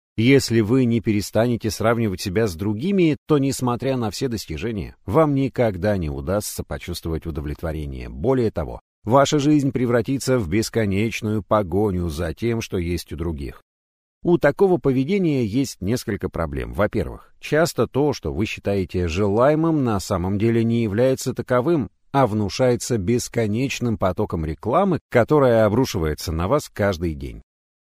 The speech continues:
Во-вторых, то, что есть у других, обычно не так превосходно, как кажется. В-третьих, даже если эти вещи делают счастливыми тех, у кого они есть, нет гарантии, что они сделают счастливым и вас. И, наконец,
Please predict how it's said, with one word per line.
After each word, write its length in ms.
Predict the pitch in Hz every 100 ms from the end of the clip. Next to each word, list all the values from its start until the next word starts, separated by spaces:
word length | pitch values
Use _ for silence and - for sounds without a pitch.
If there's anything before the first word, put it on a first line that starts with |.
| -
Во-вторых, 720 | 92 139 117 143 107 90 _ _ _ -
то, 160 | 139
что 120 | 127 127
есть 380 | 117 123 -
у 60 | 120
других, 500 | 104 104 87 127 -
обычно 560 | 90 117 - 120 110 90 -
не 220 | 131 156
так 300 | - 147 -
превосходно, 640 | 175 175 160 - 180 160
как 180 | - 139
кажется. 460 | - 139 - - - _ _ _ _
В-третьих, 560 | - 202 233 202 196 -
даже 360 | 101 170 170 147
если 380 | 139 156 135
эти 200 | 143 131
вещи 340 | 113 139 - 113
делают 480 | 90 139 131 120 104
счастливыми 840 | - - 120 - 123 135 120 110
тех, 360 | 98 131 139 117
у 60 |
кого 320 | 95 101 101 101
они 240 | 87 80
есть, 600 | 73 151 175 - - - -
нет 360 | 117 147 185
гарантии, 500 | 98 98 101 135 76
что 220 | 73 - 92
они 260 | 95 120
сделают 480 | 85 78 117 113 73
счастливым 760 | - - 101 - 90 104 80 - _ _
и 100 | 104 90
вас. 440 | 62 - - - _ -
И, 80 | 73
наконец, 680 | 69 - 82 127 190 -